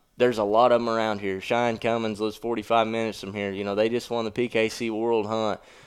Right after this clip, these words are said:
Um, Brandon Gaines, he's got awesome English dogs. He lives thirty-five minutes from here. Braxton Wills lives right here, you know, successful youth handler.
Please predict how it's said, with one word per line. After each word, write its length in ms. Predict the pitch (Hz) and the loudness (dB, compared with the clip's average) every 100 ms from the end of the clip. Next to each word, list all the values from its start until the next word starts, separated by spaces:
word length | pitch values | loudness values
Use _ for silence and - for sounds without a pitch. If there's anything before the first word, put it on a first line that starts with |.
| _ | _
Um, 420 | 104 104 98 95 - | 0 2 0 -4 0
Brandon 340 | 120 127 120 | 2 2 2
Gaines, 420 | 113 127 123 110 | 2 2 0 -2
he's 220 | 127 123 117 | -4 -6 0
got 300 | 123 117 - | 2 2 2
awesome 420 | 123 123 - 117 | 6 6 4 -2
English 380 | 120 117 107 - | -2 -2 -4 2
dogs. 260 | 110 104 | 2 2
He 100 | 117 | -2
lives 260 | 117 117 - | -2 -2 0
thirty-five 560 | 123 120 107 110 104 104 | 0 0 0 2 2 2
minutes 280 | 104 98 | -4 -4
from 180 | - 101 | -8 -8
here. 180 | 101 95 | -6 -4
Braxton 540 | 101 113 110 - 117 | 0 2 2 -4 -4
Wills 300 | 117 120 107 | 0 0 0
lives 240 | 104 104 98 | -2 -4 0
right 160 | 104 | 0
here, 220 | 104 101 95 | 0 -2 -4
you 120 | 101 | -8
know, 60 | |
successful 680 | 101 - 104 - 120 - 107 | -10 -12 -6 0 0 0 -4
youth 240 | 113 113 101 | -4 -6 -6
handler. 400 | 104 104 98 | -4 -2 -4